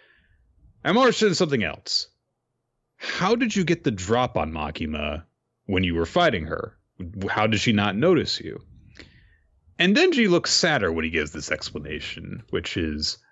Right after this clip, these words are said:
"I had the hunch based on the conversations we'd had, the intel on enemies and all that. The thing about Ms. Makima is she perceives us via scent. She doesn't actually remember individual faces. She only remembers the sense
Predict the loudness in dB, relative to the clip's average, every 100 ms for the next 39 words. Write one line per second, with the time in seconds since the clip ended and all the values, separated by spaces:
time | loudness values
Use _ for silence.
0 | _ -4 0 2 2 2 0 0 0 0
1 | -4 -2 -4 -2 -4 -2 -6 -6 -6 -8
2 | -8 -10 _ -10 0 2 4 2 2 2
3 | -2 -6 -8 -10 -8 -8 -10 -14 -16 -20
4 | -20 -20 -14 -2 0 2 2 4 2 2
5 | 0 0 -2 -8 -6 -8 -8 -8 -6 -2
6 | 2 2 2 0 0 -2 -4 -10 -16 -14
7 | -6 -4 0 0 -2 -6 -18 -20 _ _
8 | _ _ -10 -8 0 2 2 0 -2 -2
9 | -2 -6 -4 -2 0 2 2 -2 -4 -4
10 | -4 -6 -4 0 0 0 -6 -8 -8 -6
11 | -6 -2 2 4 4 2 0 0 2 4
12 | 2 2 -2